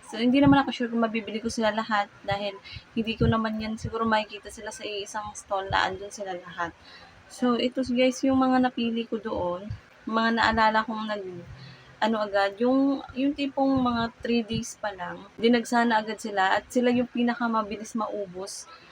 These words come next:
sa bawat batch na i-display ko dito sa tindahan.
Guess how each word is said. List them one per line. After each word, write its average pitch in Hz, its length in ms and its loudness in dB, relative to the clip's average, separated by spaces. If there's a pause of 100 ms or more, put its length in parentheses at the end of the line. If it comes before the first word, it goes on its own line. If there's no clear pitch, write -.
(340)
sa - 240 -2
bawat 208 400 2
batch - 480 -2
na 196 460 0 (680)
i-display 208 640 -4
ko 175 320 -4
dito 202 160 -12
sa 208 160 -14
tindahan. 180 640 -6